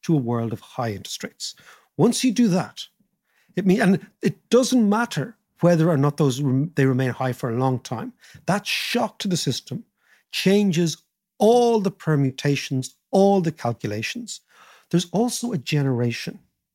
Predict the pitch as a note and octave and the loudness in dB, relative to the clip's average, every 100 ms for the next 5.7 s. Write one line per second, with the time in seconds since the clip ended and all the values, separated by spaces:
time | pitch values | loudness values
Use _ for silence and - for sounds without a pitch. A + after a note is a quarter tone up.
0 | _ - B3 C4+ G3+ G#3+ G#3 - A#2 A2+ | _ -2 0 0 0 -2 -6 -6 -6 -4
1 | G3 - _ _ _ _ - A#3 A3+ A3 | -8 -10 _ _ _ _ 0 0 2 -4
2 | - F3+ D#3+ - D#3 B2+ B2 C3+ B2 B2+ | 0 0 0 -2 -2 0 2 4 2 -2
3 | _ C3 G#2+ G3+ A3 E3 D3+ C3 A#2+ A#2+ | _ -4 0 2 2 2 2 4 2 2
4 | A2+ C#3 - - C3+ - E3 - C#3+ C3 | -2 -4 -8 -6 -6 -2 -2 0 -2 0
5 | A#2 A2 G#2+ G#2 A2+ A2 D3+ | -2 -4 -4 -2 -2 -4 -6